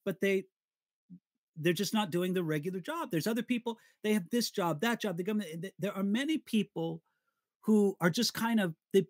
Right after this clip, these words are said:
push the pause button, so to speak. But there are other people, they are working harder than ever in this season. You know that, of course. You know that the doctors and the nurses and the, the hospital crews and all the rest of those people,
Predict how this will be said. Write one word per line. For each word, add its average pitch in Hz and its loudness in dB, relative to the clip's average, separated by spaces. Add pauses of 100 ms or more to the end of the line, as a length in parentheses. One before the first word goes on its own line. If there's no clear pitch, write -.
(100)
push - 0
the - 0
pause 208 4
button, 139 -2
so 131 -2
to 117 -4
speak. 113 -4 (500)
But - -12
there 311 0
are 320 0
other 294 4
people, 113 -4 (360)
they 226 0 (100)
are 147 4
working 240 2
harder 240 4
than 180 2 (100)
ever 262 4
in 170 2
this 151 4
season. 117 0 (420)
You 262 8
know 294 8
that, 165 6
of 127 -2
course. 143 -4 (680)
You 214 4
know 269 4
that 226 0
the 190 -2
doctors 202 2
and 190 2
the 196 0
nurses 208 0 (120)
and 175 -2
the, 165 0
the 151 -2 (180)
hospital 226 2
crews 147 0 (280)
and 170 -2
all 262 4
the 233 4
rest 226 2
of 190 -8
those 202 0
people, - -4